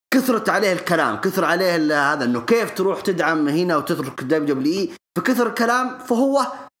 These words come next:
عطانا تحويلة كذا إنه لا، أنا علاقتي ترى طيبة مع دبليو دبليو إي، أنا ما سويت حاجة،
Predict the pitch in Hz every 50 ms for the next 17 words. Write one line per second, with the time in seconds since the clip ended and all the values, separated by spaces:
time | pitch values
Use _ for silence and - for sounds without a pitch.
0 | _ _ - 151 202 247 - 285 226 165 143 156 180 202 175 - - - _ _
1 | _ _ _ 147 156 151 - 202 - - 165 180 196 202 160 127 120 120 117 117
2 | 196 214 226 233 220 190 180 170 170 170 175 - - - - - 120 123 120 127
3 | 160 170 160 - 139 123 151 143 139 143 - 156 147 123 117 113 101 95 107 98
4 | - 202 - 107 98 107 143 180 190 180 - - - _ _ - - 190 180 170
5 | 175 165 208 208 151 135 131 123 - 113 120 156 151 139 - - 117 107 98